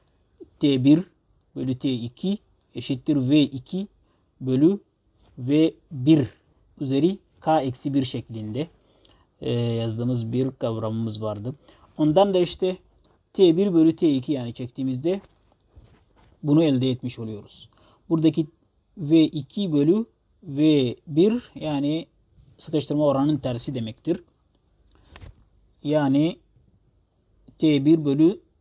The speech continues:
T iki de şu şekilde ifade ettik. Ee, burada parantezimiz içinde o da var.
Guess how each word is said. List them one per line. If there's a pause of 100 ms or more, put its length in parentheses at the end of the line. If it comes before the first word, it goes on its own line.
(240)
T
iki
de (280)
şu
şekilde
ifade
ettik. (320)
Ee, (200)
burada (140)
parantezimiz
içinde
o
da
var.